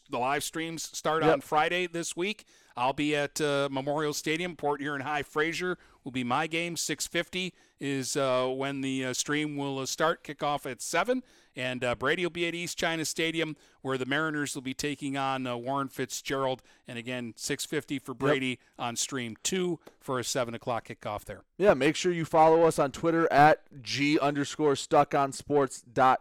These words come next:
Speaker 2: co, or just G underscore stuck on sports. And then we have a Facebook now. It's just Get Stuck on Sports. You can find us there. Um, yeah, so we hope you join us Friday night. It should be a really fun time.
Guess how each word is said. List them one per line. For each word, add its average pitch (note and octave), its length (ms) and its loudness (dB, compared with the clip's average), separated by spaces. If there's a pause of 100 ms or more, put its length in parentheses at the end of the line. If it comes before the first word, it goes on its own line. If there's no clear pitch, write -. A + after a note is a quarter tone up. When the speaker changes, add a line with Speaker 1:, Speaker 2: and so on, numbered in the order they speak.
Speaker 2:
co, C#3 220 -6
or C3+ 160 6
just B2 240 -8
G D3+ 200 0
underscore C3+ 420 0
stuck C3 300 2
on A2+ 200 -2
sports. C#3+ 560 0 (360)
And D3 200 4
then C#3+ 160 4
we D#3+ 80 8
have E3+ 120 10
a D3+ 60 0
Facebook F#3 500 2
now. F#3 280 4
It's E3+ 120 -2
just - 360 -2
Get D3+ 180 2
Stuck D3+ 300 4
on C#3 200 4
Sports. D3+ 340 2
You C#3+ 60 -10
can C3 140 -6
find C#3 300 4
us B2+ 140 -2
there. D3+ 380 4 (440)
Um, B2 600 4
yeah, B3+ 400 6
so D#3+ 280 6
we D3+ 220 4
hope F#3 320 6
you E3 100 -8
join C#3+ 360 -2
us F#3 120 0
Friday F3 440 4
night. F#3+ 280 4
It C#3 120 2
should - 500 -4
be F3 220 6
a C#3 80 8
really B2+ 400 2
fun B2 340 0
time. G#2+ 400 -2